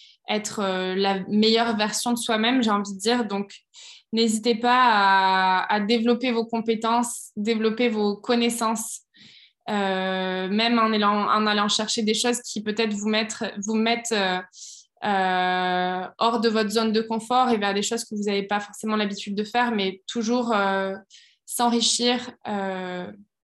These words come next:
de nouvelles compétences, de, de nouvelles choses, de nouveaux centres d'intérêt qui pourront vous nourrir et, euh,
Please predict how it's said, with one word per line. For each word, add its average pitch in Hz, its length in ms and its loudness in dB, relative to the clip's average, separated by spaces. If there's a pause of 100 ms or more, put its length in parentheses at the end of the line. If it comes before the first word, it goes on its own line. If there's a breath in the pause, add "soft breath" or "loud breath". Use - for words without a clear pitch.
de 214 140 0
nouvelles 226 300 0
compétences, 214 760 -4
de, 185 920 -2 (500 loud breath)
de 196 260 0
nouvelles 208 300 2
choses, 214 260 -2
de 196 60 -2
nouveaux 202 260 0
centres 226 400 -4
d'intérêt 214 560 -2
qui 202 340 -6
pourront 220 360 -4
vous 208 140 0
nourrir 214 400 2 (260)
et, 208 300 0
euh, 180 180 0